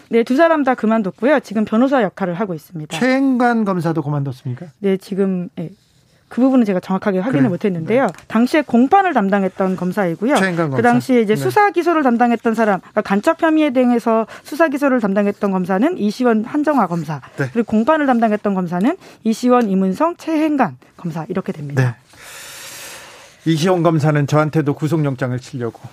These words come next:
Speaker 2: 저를 아-, 모지-, 모질게도 수사를 했던 그 사람인데요. 네, 알겠습니다. 마-, 반가운 얼굴들이 그대로 있네요. 아, 그런데 이 정권에서도 승승장구하고 막 승진하고 인천지검장까지 됐다니 참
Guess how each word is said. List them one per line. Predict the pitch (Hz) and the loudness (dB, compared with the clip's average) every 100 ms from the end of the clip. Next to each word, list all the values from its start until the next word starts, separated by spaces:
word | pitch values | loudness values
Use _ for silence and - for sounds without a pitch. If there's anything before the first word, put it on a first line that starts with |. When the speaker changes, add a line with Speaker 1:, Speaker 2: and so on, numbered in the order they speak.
| - - | -20 -10
Speaker 2:
저를 | 131 135 | -6 -6
아-, | 120 113 120 | -6 -10 -8
모지-, | 135 147 160 226 190 143 - _ - | 2 4 4 2 -2 -8 -18 _ -6
모질게도 | 165 151 208 190 180 151 131 | 0 2 2 -2 -2 -2 -4
수사를 | - 180 170 147 131 | -8 -6 -4 -4 -6
했던 | 143 139 127 | -8 -8 -6
그 | 123 | -6
사람인데요. | 117 127 123 117 110 143 139 | -6 -4 -4 -4 -4 -8 -8
네, | 139 120 - - - - - - - - | -8 -8 -10 -18 -16 -14 -12 -12 -10 -4
알겠습니다. | 160 143 131 135 127 - - - | 0 0 -2 -4 -6 -10 -16 -4
마-, | 139 147 170 | -2 -2 -6
반가운 | - 160 170 208 208 214 | -6 -2 0 2 2 2
얼굴들이 | 196 180 208 208 190 170 | 0 0 0 -2 -2 -2
그대로 | 170 226 226 | 0 2 2
있네요. | 185 202 202 196 196 190 | 0 0 0 -2 -4 -4
아, | 185 | -6
그런데 | 185 202 196 185 143 - - - - - - | -2 -2 -2 -2 -4 -12 -20 -20 -20 -16 -6
이 | 190 208 190 | -2 -2 0
정권에서도 | 202 208 208 175 180 175 | 0 0 0 0 0 0
승승장구하고 | 190 226 196 208 190 175 175 160 | 0 -2 0 0 0 0 0 0
막 | 160 175 | -2 -2
승진하고 | - - 220 196 208 180 156 | -6 -2 -2 0 0 2 0
인천지검장까지 | 185 - 190 160 175 185 175 160 156 143 | 0 0 -2 0 -2 0 0 -2 -4 -4
됐다니 | 156 151 151 139 | -4 -2 -2 -4
참 | 139 - 147 | -8 -10 -8